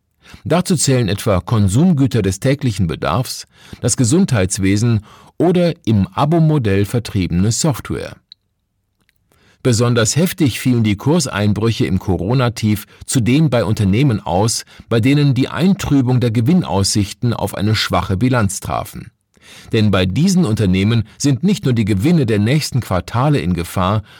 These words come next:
sondern der unbeschadete Fortbestand oder gar das Überleben. Ohne die schnellen, massiven Geldspritzen von Zentralbanken und Regierungen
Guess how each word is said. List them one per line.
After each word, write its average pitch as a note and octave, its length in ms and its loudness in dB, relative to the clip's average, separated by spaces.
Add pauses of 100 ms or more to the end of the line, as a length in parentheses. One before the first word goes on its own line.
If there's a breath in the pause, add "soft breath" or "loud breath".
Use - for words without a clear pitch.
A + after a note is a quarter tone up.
sondern A#2+ 520 0
der C3+ 220 -2
unbeschadete A2+ 840 0
Fortbestand G#2 880 -2 (320 loud breath)
oder E3 440 2 (180)
gar F#2 220 0
das G#2 200 -2
Überleben. C3 680 0 (960 loud breath)
Ohne F#3 300 2
die A2+ 220 2
schnellen, A#2+ 640 0
massiven A#2 640 0
Geldspritzen A#2 800 -2
von G2 320 -2
Zentralbanken A2 960 -2
und F#2 180 -2
Regierungen A2+ 680 0